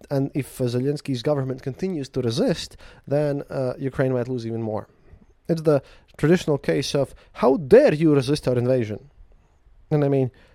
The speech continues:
makes no sense. At this point, Ukrainians have successfully withdrawn. They've, uh, sadly achieved a tactical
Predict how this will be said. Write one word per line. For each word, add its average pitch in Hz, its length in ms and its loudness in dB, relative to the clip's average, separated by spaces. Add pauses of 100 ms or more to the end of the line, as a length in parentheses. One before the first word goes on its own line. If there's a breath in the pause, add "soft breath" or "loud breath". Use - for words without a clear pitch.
(200 soft breath)
makes 131 240 -4
no 110 140 -8
sense. - 460 -16 (640)
At 147 120 0
this 165 140 -2
point, 160 260 -2
Ukrainians 131 420 -2
have 127 140 -6
successfully 127 480 -6
withdrawn. 165 600 0 (360 loud breath)
They've, 120 420 -2
uh, 117 160 -4 (560)
sadly 143 480 -2
achieved 131 360 -6
a 120 40 -14
tactical 123 680 -6